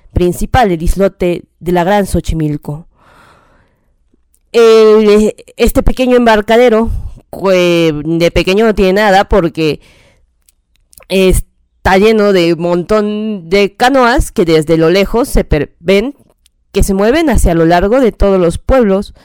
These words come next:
y que hacen un gran comercio entre las entidades que están a la orilla del lago y el gran islote. El islote está conformado por, eh, unas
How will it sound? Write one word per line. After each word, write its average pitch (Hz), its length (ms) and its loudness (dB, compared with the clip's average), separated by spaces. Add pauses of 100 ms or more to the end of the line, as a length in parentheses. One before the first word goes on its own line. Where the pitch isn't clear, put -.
(240)
y 190 140 -8
que 180 220 0
hacen 214 360 -2
un 208 220 -2
gran 180 240 -2
comercio 165 640 -2 (720)
entre 160 540 -2 (100)
las - 800 -4
entidades 220 720 0 (320)
que 151 80 -8
están 156 480 -6 (800)
a 170 120 -2
la 175 100 4
orilla 214 280 4
del 254 120 4
lago 240 440 0
y 180 260 -2
el 147 240 0
gran 156 260 -4
islote. 151 520 -4 (1040)
El 208 180 -6
islote 277 460 -2
está 190 280 -6
conformado 190 800 -8
por, 156 200 -8
eh, 151 400 -4
unas 147 540 -8